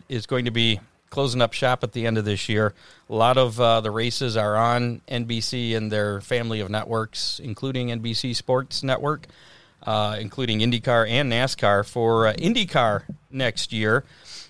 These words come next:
Thirteen races will be shown via N B C and the free version of Peacock, their app, or, yeah, their streaming platform, whatever you wanna call it. Uh, the others, uh, will air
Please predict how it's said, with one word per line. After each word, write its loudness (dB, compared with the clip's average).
Thirteen 2
races 0
will 0
be -2
shown 0
via 4
N 0
B 0
C 0
and -2
the -2
free -6
version -2
of -2
Peacock, -2
their -4
app, 0
or, -2
yeah, -4
their -8
streaming -2
platform, -2
whatever -2
you -4
wanna -4
call 0
it. -10
Uh, 2
the -2
others, 2
uh, 4
will -2
air 4